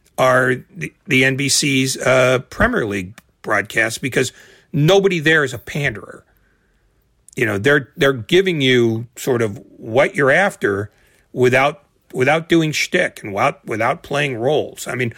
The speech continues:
when they send them out to be with fans, that's cringeworthy. But when they're just in the studio talking about, you know, the first half of Everton Tottenham, you're getting what T V is meant to do and what T V does best.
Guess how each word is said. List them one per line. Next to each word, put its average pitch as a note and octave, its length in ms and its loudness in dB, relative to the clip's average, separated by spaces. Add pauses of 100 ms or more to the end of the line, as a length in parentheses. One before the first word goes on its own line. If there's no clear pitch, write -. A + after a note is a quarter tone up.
when D3+ 140 0
they D#3 80 2
send A3+ 240 2
them F#3+ 100 2
out F3+ 140 0
to E3 60 -10
be D#3 100 2
with B2 160 2
fans, B2+ 400 -2
that's C3 200 0
cringeworthy. G#2 880 -4
But B2 300 0 (320)
when D3+ 160 2
they're D3 100 2
just - 260 0
in F3+ 100 2
the C3+ 60 0
studio C#3 460 2
talking C3 420 -2
about, A2+ 460 0 (500)
you - 60 -8
know, A#2 120 2
the A2+ 80 -2
first C#3+ 300 0
half B2 260 0
of A2 160 -6
Everton A#2+ 480 -2
Tottenham, A2+ 600 -4 (640)
you're G3+ 280 4
getting D#3+ 580 0
what C#3+ 320 2
T F3 240 -2
V C3+ 240 2
is A#2 160 -2
meant C3+ 360 -2
to B2 120 -8
do B2 320 -2
and A2+ 160 -4
what A#2 160 -4
T B2+ 160 -6
V B2 140 -6
does G#2+ 280 -2
best. - 640 -4